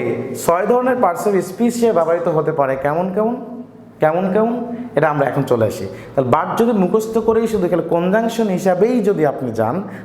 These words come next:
তাহলে সেই ক্ষেত্রে হবে না। বাকি যেগুলো, সেগুলো আপনি কিভাবে, তাহলে এটার পজিশনগুলো জানতে হবে, পজিশনগুলো জানতে হবে যে নাউনের পজিশন কোনগুলা, হ্যাঁ, অ্যাডজেক্টিভের পজিশন কোনগুলা, হ্যাঁ, সেই পজিশন অনুযায়ী সবগুলোকে কি করা হয়, প্রিন্ট করা হয়।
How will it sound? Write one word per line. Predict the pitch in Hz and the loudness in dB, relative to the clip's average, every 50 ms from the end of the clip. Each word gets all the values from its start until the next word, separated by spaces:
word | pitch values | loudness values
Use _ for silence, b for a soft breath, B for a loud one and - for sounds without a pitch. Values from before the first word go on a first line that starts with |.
| B B | B B
তাহলে | 156 170 180 175 180 | 0 0 0 0 0
সেই | 175 - 151 | 0 0 0
ক্ষেত্রে | 147 160 151 - 156 147 135 | 2 0 0 0 0 0 0
হবে | 123 131 151 151 139 123 | 0 0 0 0 -2 -2
না। | 101 - - - B B B B B B - 131 | -4 -8 -12 -14 B B B B B B -2 -2
বাকি | 147 151 - 208 220 190 | -2 0 0 0 2 2
যেগুলো, | 214 190 170 170 156 151 - | 2 2 2 0 0 -2 -2
সেগুলো | 170 156 160 170 160 156 | -2 0 2 2 2 2
আপনি | 156 156 151 156 | 0 -2 -4 -2
কিভাবে, | 160 147 143 127 107 107 - | -2 -2 0 0 -2 -2 0
তাহলে | - 131 143 160 - | 0 0 0 0 0
এটার | 156 180 190 185 - 185 | 0 0 -2 -2 0 0
পজিশনগুলো | 190 190 208 196 226 214 202 190 185 151 | 0 0 2 0 0 0 0 0 0 2
জানতে | 135 127 117 110 110 101 101 | 2 0 0 0 -2 -4 -4
হবে, | 98 104 110 110 - | -4 -4 -4 -2 0
পজিশনগুলো | 143 147 147 165 165 180 170 160 151 147 120 123 | 0 0 0 0 -2 -2 -2 0 0 0 2 0
জানতে | 117 110 98 110 107 | 0 0 -2 -2 -2
হবে | 107 113 113 131 | 0 0 0 0
যে | 135 131 B B B B B B 131 | -2 -2 B B B B B B 0
নাউনের | 131 139 147 151 156 147 147 | 0 0 0 -2 -2 -2 0
পজিশন | 147 135 131 131 143 135 127 127 | -2 -2 -2 -2 -4 -4 -2 -2
কোনগুলা, | 127 123 120 113 113 110 107 104 - B B B B B | -2 -2 0 0 0 0 -2 -2 -6 B B B B B
হ্যাঁ, | 147 147 135 | -2 0 0
অ্যাডজেক্টিভের | 127 120 135 131 - 143 143 139 127 | 0 0 -2 -2 0 0 0 0 0
পজিশন | 131 123 120 123 131 123 | -2 -2 -2 -2 -4 -2
কোনগুলা, | - 113 113 117 107 107 107 104 107 - B B B B - | -2 -2 -2 0 0 0 0 -2 -4 -6 B B B B -2
হ্যাঁ, | 170 175 151 120 110 | 0 0 0 -4 -6
সেই | 110 - - 160 165 165 165 156 | -6 -2 0 0 0 0 0 0
পজিশন | 165 160 - - 208 214 202 220 - - 151 | 2 2 0 0 0 0 -2 -2 -2 -2 0
অনুযায়ী | 151 156 151 151 180 190 208 220 - - | 0 0 2 2 2 2 0 0 -2 -2
সবগুলোকে | 160 147 147 143 156 160 160 160 151 | -2 -2 -2 -2 -2 -2 -2 -2 -4
কি | 151 135 - | -4 -2 -2
করা | 147 143 147 151 190 | -2 0 0 0 -2
হয়, | 220 254 - - - - - - | -2 -2 -4 -8 -10 -12 -8 -4
প্রিন্ট | - 117 107 107 107 - | -2 -2 -2 -2 -4 -4
করা | 101 95 - | -6 -6 -6
হয়। | - - | -8 -12